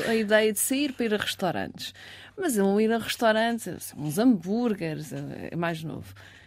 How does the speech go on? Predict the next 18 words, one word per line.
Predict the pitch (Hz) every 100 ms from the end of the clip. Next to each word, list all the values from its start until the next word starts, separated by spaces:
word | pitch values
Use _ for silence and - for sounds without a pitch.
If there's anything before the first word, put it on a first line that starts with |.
| - -
Não | 247 247
era | 247
assim | 247 - 247 247
nada | 233 220 214
de | 208
extraordinário. | - 190 185 175 139 135 - - -
Ahm, | 190 180 180 180 175 160 - -
o | 208 254
ano | 262
passado, | - 226 - 165 170 170 - - _ - -
ahm, | 196 190 190 190 190 196 202 202 208 - _ -
eu | 220
marquei-lhe, | 233 233 233 214 214
eh, | 214 214 208 214 208 202 - _ -
uma | 220 220 214
ida | 214 208 214
ao | 214
Seiva, | 214 - 202 185 185 196